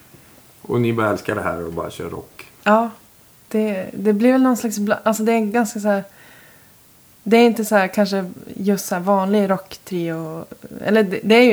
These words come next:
Speaker 2: ju det också.
Speaker 1: Mm.
Speaker 2: Alla vill åt samma håll, men vi har ändå så här olika ingångar. Så det
Speaker 1: Mm.
Speaker 2: känns som en bra, bra vibe liksom, att, att ko-, komma med lite olika tankar kring samma grej, typ.
Speaker 1: Ja. Kommer du med Tower of Power då?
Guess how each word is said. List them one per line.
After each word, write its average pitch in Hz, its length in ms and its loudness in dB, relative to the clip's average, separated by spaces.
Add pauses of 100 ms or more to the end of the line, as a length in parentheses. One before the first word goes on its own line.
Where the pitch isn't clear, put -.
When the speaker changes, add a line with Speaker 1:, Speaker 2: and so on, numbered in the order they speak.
Speaker 2:
ju 170 80 -4
det 156 260 -2
också. 208 320 2
Speaker 1:
Mm. 110 240 -4 (420)
Speaker 2:
Alla 220 240 6
vill 226 220 4
åt 214 160 2
samma 208 340 4
håll, 202 300 4
men 190 180 0
vi 185 60 -2
har 185 180 2
ändå 180 240 -4
så 185 80 -6
här 175 80 -2
olika 185 320 -4
ingångar. 190 460 0
Så - 120 -8
det 196 140 -4
Speaker 1:
Mm. 202 100 2
Speaker 2:
känns 196 300 -4 (160)
som 190 140 -6
en 185 120 -4
bra, 180 340 -2 (840)
bra 185 280 -6
vibe 175 380 -2
liksom, 160 300 -10
att, 160 160 -10 (120)
att 180 180 -12
ko-, - 140 -16
komma 185 280 -4
med 185 100 -6
lite 160 160 -10
olika 160 440 -12
tankar 160 500 -12
kring 165 280 -12
samma 165 300 -6
grej, 180 200 -6
typ. - 200 -16
Speaker 1:
Ja. 101 200 -6 (1120)
Kommer 98 220 -4
du 107 60 0
med 104 160 -2
Tower 90 320 -2
of 85 100 -6
Power 98 320 -4
då? - 100 -18